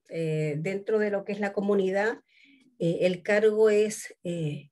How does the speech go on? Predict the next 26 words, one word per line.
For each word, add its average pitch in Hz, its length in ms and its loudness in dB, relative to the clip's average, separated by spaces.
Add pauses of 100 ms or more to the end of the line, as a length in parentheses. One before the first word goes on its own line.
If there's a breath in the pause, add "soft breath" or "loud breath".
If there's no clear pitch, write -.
hacia 202 320 2
la 202 80 2
sociedad 180 460 0
chilena, 208 480 2
no 202 180 -2
hacia 208 260 -2
dentro 202 320 0
de 190 120 -4
la 180 100 -4
comunidad, 175 560 -2
y 214 180 -4
quizás 214 400 -6
por 185 220 2
eso 254 220 -2
mucha 220 260 0
gente 220 320 -4
se 226 180 -2
confunde 233 520 0
y - 20 0
dice 214 300 -2
Comunidad 196 480 0
Covadonga 185 500 0
Ona, 202 220 0
Corporación 156 580 -4
Selknam 190 340 -4
Chile. 247 360 -4